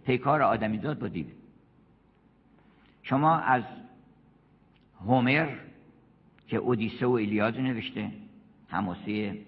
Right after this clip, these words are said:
قدیمی ترین حماسهٔ بشریه، حالا شاید ماهابهارات از اون قدیمی تر باشه، منتها از زمانی که اون تحریر شده شاید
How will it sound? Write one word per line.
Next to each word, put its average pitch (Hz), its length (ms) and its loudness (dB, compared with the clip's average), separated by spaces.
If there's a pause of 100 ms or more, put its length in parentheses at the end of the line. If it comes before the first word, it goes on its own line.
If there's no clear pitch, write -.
(120)
قدیمی 104 340 0
ترین 104 280 -4
حماسهٔ 98 460 -4
بشریه، 95 580 -6 (360)
حالا 123 180 0
شاید 123 320 2 (140)
ماهابهارات 107 800 2
از 95 160 -4
اون 107 120 -4
قدیمی 95 300 -2
تر 87 200 -2
باشه، 85 340 -10 (380)
منتها 120 260 -4 (1400)
از 101 140 0 (100)
زمانی 120 360 0
که 123 120 -8
اون 131 220 -4
تحریر 101 400 -2
شده 117 520 -8 (540)
شاید 123 400 -2